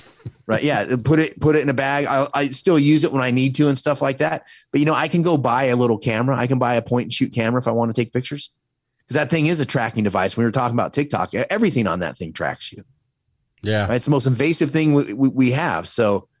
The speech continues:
Speaker 1: um, no, I don't know. Uh, Lucky, Lucky Guy in the chat says, you know, "We moved to the central bank digital currencies and we're all effed."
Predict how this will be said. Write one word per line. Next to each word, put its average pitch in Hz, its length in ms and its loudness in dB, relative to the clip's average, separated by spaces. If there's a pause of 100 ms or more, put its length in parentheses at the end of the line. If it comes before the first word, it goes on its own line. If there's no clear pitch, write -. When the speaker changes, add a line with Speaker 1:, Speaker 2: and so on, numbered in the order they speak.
(280)
Speaker 1:
um, 95 400 -6
no, 123 120 -4
I 107 200 0
don't 113 120 0
know. 104 100 -2
Uh, 110 340 0 (600)
Lucky, 147 380 2
Lucky 143 320 2
Guy 135 220 2
in 123 120 2
the 110 80 2
chat 123 320 -2
says, 107 380 2
you 110 100 2
know, 104 180 4
"We 117 160 4
moved 139 360 4
to 123 140 2
the 113 260 2
central 139 360 0
bank 127 280 0
digital 117 360 2
currencies 117 560 0
and 107 100 0
we're 107 160 2
all 107 200 2
effed." 92 400 -6